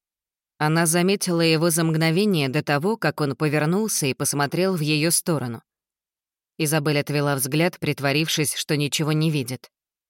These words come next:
Что-то внутри нее вздрогнуло, потянулось к нему.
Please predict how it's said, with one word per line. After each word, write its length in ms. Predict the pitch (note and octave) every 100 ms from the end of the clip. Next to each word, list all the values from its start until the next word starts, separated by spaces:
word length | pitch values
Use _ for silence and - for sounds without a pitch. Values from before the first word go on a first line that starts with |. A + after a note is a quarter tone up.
| _
Что-то 520 | - - - E3 D#3+
внутри 400 | C3 D3 D3 D#3+
нее 280 | D#3+ D3+ D3
вздрогнуло, 720 | C#3 B2+ E3+ F#3 D#3 C3 A#2+ - _ _
потянулось 580 | E3 F#3 F#3 D3 C3 -
к 60 |
нему. 260 | D3 B2